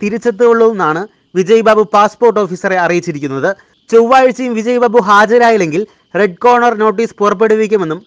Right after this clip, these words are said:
എംബസിയുമായി ബന്ധപ്പെട്ടിട്ടുണ്ടെന്നും കൊച്ചി സിറ്റി പോലീസ് കമ്മീഷണർ സി എച്ച് നാഗരാജു അറിയിച്ചു. ഇന്ത്യയുമായി കുറ്റവാളികളെ കൈമാറാൻ ധാരണയില്ലാത്ത രാജ്യമാണ്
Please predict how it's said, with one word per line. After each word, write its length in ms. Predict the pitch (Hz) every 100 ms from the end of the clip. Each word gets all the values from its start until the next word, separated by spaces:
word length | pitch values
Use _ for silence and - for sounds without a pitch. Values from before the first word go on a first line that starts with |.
| 175 180
എംബസിയുമായി 580 | 196 226 233 226 220 202
ബന്ധപ്പെട്ടിട്ടുണ്ടെന്നും 760 | 208 226 233 220 214 190 160 202 _ _ _
കൊച്ചി 300 | 208 208 247 247
സിറ്റി 240 | 214 175 233 226
പോലീസ് 320 | 220 226 226
കമ്മീഷണർ 400 | 214 214 226 226 - _ _ _
സി 120 | 240 262
എച്ച് 160 | 247 196 196
നാഗരാജു 460 | 202 226 214 190 180
അറിയിച്ചു. 320 | 156 143 196 190 _ _ _ _
ഇന്ത്യയുമായി 560 | 185 214 226 254 247 247 196
കുറ്റവാളികളെ 580 | 185 240 240 233 240 233
കൈമാറാൻ 420 | 226 226 226 233 175 190
ധാരണയില്ലാത്ത 600 | 196 233 233 220 226 226
രാജ്യമാണ് 500 | 220 202 214 160